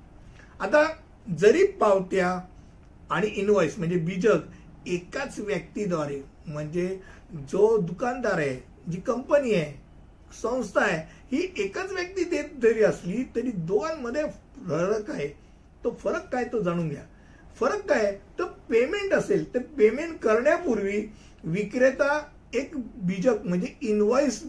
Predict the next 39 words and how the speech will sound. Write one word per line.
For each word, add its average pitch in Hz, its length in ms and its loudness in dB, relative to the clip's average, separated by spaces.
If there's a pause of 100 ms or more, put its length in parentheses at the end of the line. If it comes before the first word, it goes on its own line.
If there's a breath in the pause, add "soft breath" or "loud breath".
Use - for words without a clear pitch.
जारी 170 220 0
करतो. 160 360 -8 (600)
तुम्हाला 202 280 0
सांगतो 180 520 -4 (400 loud breath)
की 185 80 -6
मी 208 280 -4
तुम्हाला 233 240 -2
अशा 220 220 -4
अशा 240 180 -2
वस्तू 254 500 0 (100)
किंवा 254 160 2
सेवा 233 320 2
पुरवली 254 440 4
आहे - 220 2 (500 soft breath)
आणि 208 140 0
त्याची 220 300 4
ही 277 300 4
किंमत 330 360 4
आहे, 185 260 2 (640 loud breath)
आणि - 200 2
जेव्हा 214 340 4
पेमेंट 294 500 0 (100)
केलं 320 200 2
जातं, 226 300 2 (300)
त्याला 185 220 -2
पैसे 214 380 -2
मिळतात, 294 420 0 (300)
त्यावेळेला 208 640 2
विक्रेता 208 580 -2
पावती 185 600 -2
जारी 143 260 0
करतो. - 760 -14
हे 214 80 2
दोन 269 300 4
मधला 254 280 0
सरळ 214 380 2
फरक 190 300 0
हा 139 80 -4
आहे. - 220 -12